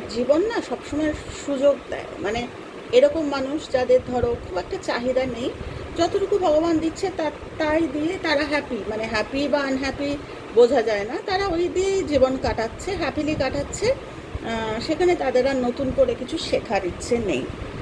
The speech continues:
আমার তো জীবন কেটেই যাচ্ছে এবং শেখার জায়গাটা বন্ধ হয়ে গেছে তাদের, তারা আর শিখবে না। আর কিছু মানুষ আছে যাদের নেই, মানে, ধরো অনেকটাই সাফিসিয়েন্সিটা নেই।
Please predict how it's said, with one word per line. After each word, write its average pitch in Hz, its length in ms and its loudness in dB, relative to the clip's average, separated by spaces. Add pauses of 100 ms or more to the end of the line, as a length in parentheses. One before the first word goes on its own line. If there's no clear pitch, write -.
আমার 427 220 0
তো 403 60 4
জীবন 262 420 2
কেটেই 196 300 2
যাচ্ছে - 440 -2 (420)
এবং 196 580 2 (600)
শেখার 339 480 2
জায়গাটা 190 520 2
বন্ধ 190 260 2
হয়ে 156 200 0
গেছে 127 320 -4
তাদের, - 260 -6
তারা 349 180 0
আর 320 120 2
শিখবে - 400 -4
না। 127 100 -4 (100)
আর 240 100 0 (120)
কিছু 330 240 0
মানুষ 320 340 0
আছে 208 360 -4 (480)
যাদের 254 280 6 (800)
নেই, 240 480 2 (320)
মানে, 143 260 -2 (220)
ধরো 202 380 4
অনেকটাই 247 600 2 (200)
সাফিসিয়েন্সিটা 277 1160 0
নেই। 269 280 2